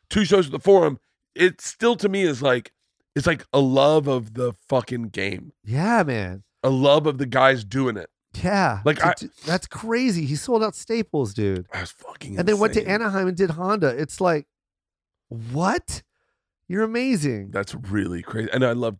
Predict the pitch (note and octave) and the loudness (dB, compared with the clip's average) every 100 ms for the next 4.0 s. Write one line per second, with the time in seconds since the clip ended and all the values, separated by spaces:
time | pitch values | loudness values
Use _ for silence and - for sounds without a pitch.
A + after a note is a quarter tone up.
0 | G#2+ A2+ F#2 G2 G2 G#2+ G#2 F#2+ G2+ G2 | -4 -4 -6 -8 -8 -8 -10 -8 -8 -8
1 | G#2 F2+ - _ _ _ - G#2 A2 A#2 | -8 -8 -10 _ _ _ -10 -8 -4 -2
2 | A2 C#3+ F3 - - C3 F2 F2+ F2+ - | 0 0 -2 -4 -4 -4 -4 -8 -6 -6
3 | A#2 G2 A#2+ C3+ G2+ D#2+ - G#2+ A2 - | -4 -4 -2 -2 -2 -6 -8 -4 -4 -6